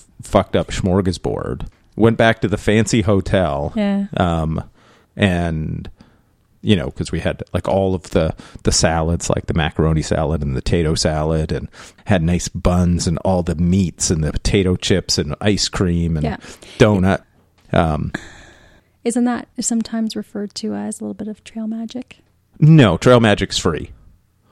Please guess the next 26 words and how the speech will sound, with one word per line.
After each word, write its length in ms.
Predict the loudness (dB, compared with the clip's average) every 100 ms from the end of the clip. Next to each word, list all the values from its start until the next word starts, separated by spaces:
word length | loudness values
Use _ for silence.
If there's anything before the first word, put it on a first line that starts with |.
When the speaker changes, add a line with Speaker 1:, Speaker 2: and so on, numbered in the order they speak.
| _ _ _ _ _ 2
Speaker 1:
So 200 | 6 8
Speaker 2:
Okay, 160 | 6
but 120 | 4
this 220 | 2 2 2
was 420 | 0 0 -4 4
Speaker 1:
th-, 160 | 8 10
this 240 | 10 10
was 140 | 10 10
a 20 |
Speaker 2:
quite 80 | 10
Speaker 1:
good, 140 | 8
Speaker 2:
generous. 420 | 6 -4 -6 2 6
Speaker 1:
this 160 | 8
was 140 | 6 4
a 40 |
good 240 | 4 4
deal. 320 | 4 -2 -4 -8 -2
Yeah. 200 | -2 -4 4
Trail 240 | 8 8
magic 360 | 8 6 4 2
is 140 | 2
when, 360 | 2 2 2 2
you 80 | 2
know, 260 | 2 0 -4 -20 -20 -20 _ _ _ _ _ -4
still 340 | 4 8 8
the, 280 | 8 4